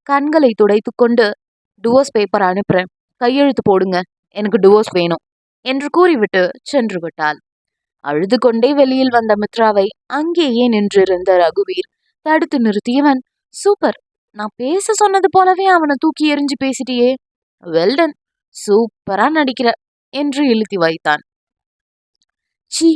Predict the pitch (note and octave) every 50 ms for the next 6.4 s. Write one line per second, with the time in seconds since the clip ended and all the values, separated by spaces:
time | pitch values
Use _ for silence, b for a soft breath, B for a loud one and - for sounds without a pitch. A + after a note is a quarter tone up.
0 | D#4 _ _ _ _ _ _ A#3 B3 B3 B3 B3 C4+ D#4+ F#4 F4+ E4+ C4+ B3 A3+
1 | A3 A3+ C4+ - - D4 C4 A#3 G3+ F#3 F#3 _ _ _ _ _ _ _ _ _
2 | _ _ - E4+ E4+ E4 _ _ _ _ _ _ _ _ _ _ _ _ - A#3+
3 | B3+ C4+ C#4 C#4 D4 E4+ G4 F#4 C#4 A#3 G#3+ A3+ C#4+ E4 D#4+ D4+ E4 D#4+ C4+ B3+
4 | - A#3+ G#3+ G#3 F#3 F3 - - - - _ _ _ _ _ - C#4 D#4 D#4+ D#4+
5 | D#4 D#4+ F#4+ G#4+ A#4 G4 - C4+ A#3+ A#3+ C4 C#4 C#4+ C4 B3+ G#3+ G#3+ G#3+ G#3+ G3+
6 | F#3+ F#3+ F#3+ F#3 F#3 - - F#3+